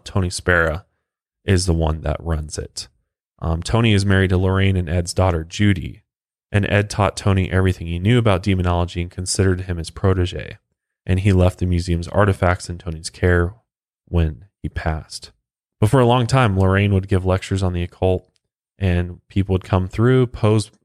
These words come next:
you know, for pictures with the real Annabelle in her display case, which is backlit by <laughs> this nightmarish red light. And guests were discouraged from communicating with the doll and warned not to challenge her powers in any way.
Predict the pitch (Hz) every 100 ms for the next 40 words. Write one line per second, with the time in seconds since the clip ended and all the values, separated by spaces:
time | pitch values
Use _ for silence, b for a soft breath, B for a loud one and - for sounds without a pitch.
0 | _ - 98 95 101 - 123 - 117 107
1 | 101 101 107 95 98 98 98 95 95 95
2 | 85 82 - 104 104 - 98 104 - -
3 | _ _ _ _ _ 92 92 90 90 87
4 | - 82 - 90 92 - - _ _ _
5 | 98 - 92 92 90 87 87 - 87 80
6 | 90 101 110 - _ _ _ _ _ _
7 | _ _ 113 110 143 - - - - _
8 | _ 113 123 120 - _ _ 113 - -
9 | 175 - - - 101 98 - - 110 151
10 | 139 90 76 - - 67 - _ _ _
11 | 104 104 107 101 104 123 - 113 117 123
12 | 110 101 - 92 92 98 92 90 82 107
13 | - -